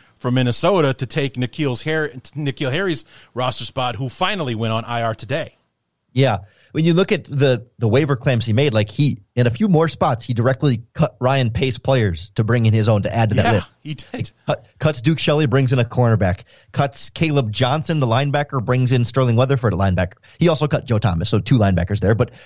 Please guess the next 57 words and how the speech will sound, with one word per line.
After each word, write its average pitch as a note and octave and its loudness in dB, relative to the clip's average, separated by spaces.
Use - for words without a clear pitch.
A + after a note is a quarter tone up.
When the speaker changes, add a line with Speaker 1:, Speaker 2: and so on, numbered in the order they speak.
Speaker 2:
cuts E3 -2
Khyiris D#3 0
Tonga, D3+ 0
brings C3 0
in C3+ 4
a B2+ 0
new C3 2
defensive A#2+ 0
tackle, A#2+ 0
Armon A#2 0
Watts. A2+ -2
And, F#2+ -4
you - -6
know, G#2+ -2
uh, C3+ 0
yeah, D#3+ 2
he D3+ 0
cut C#3+ 0
his B2+ -2
own A#2+ 4
draft A2+ 0
picks A#2 -2
at A2 -2
a G#2+ -4
couple B2+ 0
other G2+ 0
spots, F#2+ -2
like F#2 -2
at, F2 -6
at, - -8
at F#2+ -2
guard G2+ 2
for G2 -4
bringing G2 0
Alex F#2+ 2
Leatherwood B2+ 2
and, F2+ -8
you - -4
know, F#2+ 0
to F#2+ -6
get A2 2
another G2 4
tight A#2+ 2
end E3 2
in C#3+ 2
there B2+ 4
and A#2 0
stuff. A2+ 0
But B2 -2
he, - -2
he E3 2
is D#3 2
still D#3+ 2
clearly C#3 2
kinda B2+ -2
saying, A#2 0
like, G#2+ -2